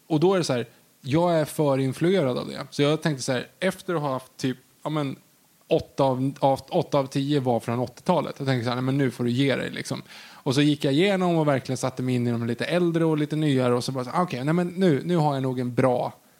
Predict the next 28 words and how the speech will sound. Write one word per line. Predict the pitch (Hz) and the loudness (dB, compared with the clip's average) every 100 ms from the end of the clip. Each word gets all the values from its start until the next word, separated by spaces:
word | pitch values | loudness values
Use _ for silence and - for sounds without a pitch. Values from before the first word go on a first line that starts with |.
| _ | _
en | - 139 | -6 -2
bättre | 123 139 - 123 | 0 -2 -2 -2
mix." | 135 139 - - - _ _ _ _ _ - | -2 -2 -4 -8 -8 _ _ _ _ _ -6
Eh, | 127 120 120 120 120 | -2 0 0 0 -2
för | 123 | 0
att | 127 - | 0 0
det | 139 139 160 156 | 2 4 4 2
är | |
faktiskt | 135 123 113 120 | 2 -2 -2 -2
inte | 113 120 | -2 0
helt | 120 117 - 147 | 0 0 -4 -2
rätt, | 151 139 - - - _ | 0 0 -6 -14 -14 _
det | 135 | -6
där, | 131 160 | -4 -4
att | 135 | -2
bara | 127 127 | -2 0
ha | 117 117 | -2 -2
åttiotalslåtar. | 123 117 113 117 - 131 - 170 - - - - | -4 -4 -6 -6 -6 -8 -8 -16 -20 -20 -20 -6
Så | - | -2
att | 127 | 2
nu | 196 | 2
är | 233 | 4
det | 165 | 2
inte | 139 | 2
alls | 147 214 | 0 0
mycket | 160 131 110 | -2 -4 -6
åttiotalslåtar | - 131 131 131 131 | -8 -10 -10 -10 -10
längre. | 131 151 | -12 -12